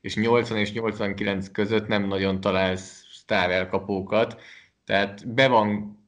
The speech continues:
korlátozva, de valahogy így is azért próbálnak, ö,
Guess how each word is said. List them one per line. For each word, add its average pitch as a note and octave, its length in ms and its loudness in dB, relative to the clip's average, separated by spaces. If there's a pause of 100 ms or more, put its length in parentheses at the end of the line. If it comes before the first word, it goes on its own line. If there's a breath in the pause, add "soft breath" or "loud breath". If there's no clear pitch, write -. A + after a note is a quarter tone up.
korlátozva, B2 760 4
de B2+ 140 2
valahogy A2 480 4
így G#2+ 180 -2
is G2 140 -4
azért G2 360 -2
próbálnak, G2 720 0
ö, G2 300 0